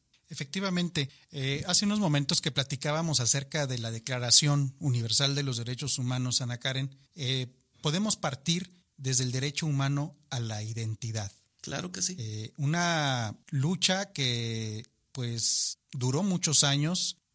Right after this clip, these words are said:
Speaker 1: y muchas resistencias y discriminaciones y también violencia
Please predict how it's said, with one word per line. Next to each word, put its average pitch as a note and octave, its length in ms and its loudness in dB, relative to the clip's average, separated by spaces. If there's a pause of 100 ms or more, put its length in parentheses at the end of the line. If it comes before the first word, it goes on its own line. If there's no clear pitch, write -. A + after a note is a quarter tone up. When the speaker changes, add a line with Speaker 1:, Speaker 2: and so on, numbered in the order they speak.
Speaker 1:
y C3 380 0
muchas F3 400 2
resistencias D#3+ 1080 4
y D3+ 120 0
discriminaciones C3+ 1080 2 (120)
y D3 120 -4
también C#3 500 0
violencia D#3 840 0